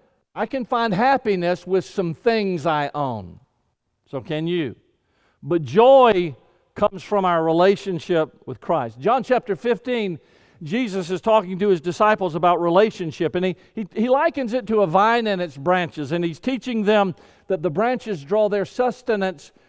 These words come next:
from the vine, and, and, and they need the vine for their life, and that Jesus is indeed our vine. A-, and then he tells them, uh, in that same passage that, um, that,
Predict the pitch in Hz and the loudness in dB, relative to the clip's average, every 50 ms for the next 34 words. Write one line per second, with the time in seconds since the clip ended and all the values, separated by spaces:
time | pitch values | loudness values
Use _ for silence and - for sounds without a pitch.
0 | _ _ _ - 214 202 190 185 185 160 175 175 151 156 202 220 220 214 180 147 | _ _ _ -2 0 2 2 2 0 -2 -2 -4 0 0 2 2 2 2 0 -2
1 | 123 110 110 107 98 _ _ _ _ _ - - 180 185 185 185 180 180 - 180 | -4 -6 -10 -10 -12 _ _ _ _ _ -4 -2 2 2 4 2 2 0 -2 0
2 | 185 175 175 165 156 - - 190 175 170 151 180 190 196 190 190 - 190 196 214 | 0 0 0 0 -4 -4 -2 0 0 2 4 6 6 6 6 4 2 2 2 2
3 | 214 208 165 151 196 180 139 208 208 214 214 202 190 175 170 165 - - 135 - | 2 2 0 2 2 4 6 6 6 6 6 4 2 0 -4 -6 -10 -12 -8 0
4 | 208 202 196 180 170 175 170 170 180 190 185 180 165 151 180 180 170 160 180 165 | 2 2 4 4 4 2 2 4 4 4 4 2 2 2 0 0 2 2 0 0
5 | 147 117 160 226 233 214 151 185 196 151 147 202 214 214 196 170 160 196 185 180 | 0 -4 -4 -4 -4 -4 -2 -4 -4 -4 -4 -2 4 4 4 4 4 0 0 4
6 | 151 196 208 196 190 170 139 - - - - _ _ - 160 175 175 156 160 196 | 4 4 4 4 0 -4 -6 -10 -14 -20 -20 _ _ -2 0 0 0 2 4 4
7 | 202 196 180 170 151 - _ _ - - 185 196 - 208 214 208 185 294 330 294 | 6 6 4 2 0 -4 _ _ -8 -2 -2 0 2 2 2 4 4 2 4 4
8 | 262 277 247 185 - 233 269 294 294 285 269 185 160 170 208 196 185 170 160 156 | 2 2 0 0 2 4 6 8 8 6 6 4 -2 0 2 2 2 2 0 -4
9 | 135 _ _ _ _ _ - - 190 185 180 185 185 - - 240 254 269 247 247 | -10 _ _ _ _ _ -2 2 4 6 6 6 4 2 0 0 0 2 4 2
10 | 233 208 180 - 262 247 233 220 170 190 226 233 254 262 254 - - 233 214 175 | 2 2 0 0 -2 -2 0 -2 -2 0 2 2 2 2 0 0 2 0 0 0
11 | 147 147 151 214 202 196 185 - - _ _ _ _ _ _ _ - 170 175 175 | 0 2 4 6 6 6 4 2 -6 _ _ _ _ _ _ _ 0 4 6 6
12 | 175 165 165 160 156 - _ _ _ _ 165 160 190 196 190 | 6 6 4 0 -8 -10 _ _ _ _ -4 0 0 0 0